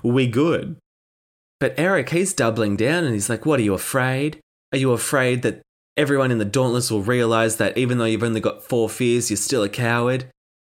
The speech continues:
And Tobias, he just pops the gun out and he says, "Hey, Eric, you be brave." And then he shoots him.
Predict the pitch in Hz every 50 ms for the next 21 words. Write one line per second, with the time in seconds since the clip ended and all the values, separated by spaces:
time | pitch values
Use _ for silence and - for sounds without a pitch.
0 | _ _ _ _ _ _ _ - 147 151 147 - 135 110 101 127 127 131 123 110
1 | 107 - 143 147 147 143 120 - - - - 117 - - - - 110 98 98 113
2 | 104 101 101 95 92 - - 107 104 - - 113 104 - - - - - - -
3 | 165 185 196 170 117 - - _ - 156 190 202 175 101 - - - _ _ _
4 | _ _ _ _ - 120 123 160 220 240 165 139 123 113 104 - - 110 104 98
5 | 95 92 90 - - - - - - 117 127 131 120 104 101 - - 135 123 127
6 | - - 85 76 -